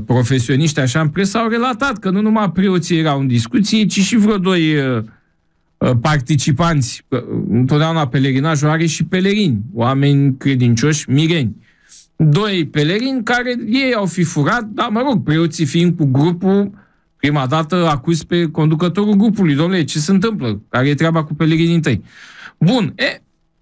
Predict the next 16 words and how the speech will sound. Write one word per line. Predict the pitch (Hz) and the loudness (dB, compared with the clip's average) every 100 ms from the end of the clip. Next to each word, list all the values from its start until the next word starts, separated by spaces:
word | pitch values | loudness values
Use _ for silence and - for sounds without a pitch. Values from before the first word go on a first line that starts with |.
| - | 0
din | 139 226 302 | 2 2 0
păcate, | 240 247 175 196 143 165 185 202 | -2 -4 -2 -2 -2 -2 -2 -4
observ | - 175 170 214 226 | -4 -4 -2 -2 -4
că | 190 196 | -4 -2
marea | 165 180 254 269 247 | 0 0 0 -2 -2
majoritate | 214 185 160 160 156 190 202 185 | -2 0 0 0 0 -2 -2 -2
a | 170 | -2
presei | 123 156 175 175 170 | 0 -2 0 0 0
românești | 147 131 120 143 226 226 - _ _ - _ - | 2 2 2 2 0 -4 -14 _ _ -20 _ -2
nu-și | 147 226 277 | 0 2 2
mai | 208 226 | 2 0
respectă | 185 170 - 240 196 208 | 0 -2 -2 -4 -2 0
nici | 196 208 | 2 2
măcar | 185 170 208 208 | 2 2 0 -2
deontologia | 170 180 165 147 160 151 135 175 180 | -2 0 2 2 2 2 2 0 -2
profesională | 175 151 151 120 135 156 208 214 202 | -2 -2 0 0 2 2 2 0 -2